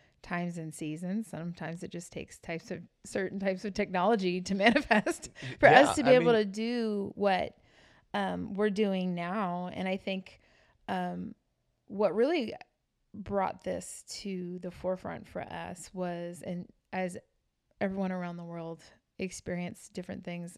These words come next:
Speaker 1: during covid, you know, there was this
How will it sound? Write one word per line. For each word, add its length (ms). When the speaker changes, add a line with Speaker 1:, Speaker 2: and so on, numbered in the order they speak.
Speaker 1:
during 340
covid, 480
you 120
know, 220
there 120
was 180
this 480